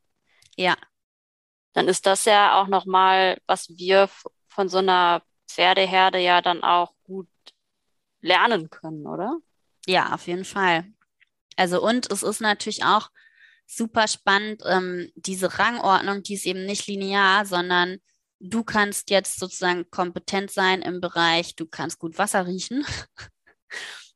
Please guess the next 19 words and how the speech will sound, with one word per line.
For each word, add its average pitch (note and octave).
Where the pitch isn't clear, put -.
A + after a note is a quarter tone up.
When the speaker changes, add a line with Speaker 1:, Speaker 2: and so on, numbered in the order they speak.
Speaker 1:
Und F#3+
der G3
andere G#3
ist, -
äh, F3+
kompetent G3
im F#3
Bereich, F3+
ich F3+
kann, F3+
äh, E3
besonders F3+
gut F#3+
hören G#3+
und F3
höre F#3+
dann F3
besonders F3+
gut, F#3+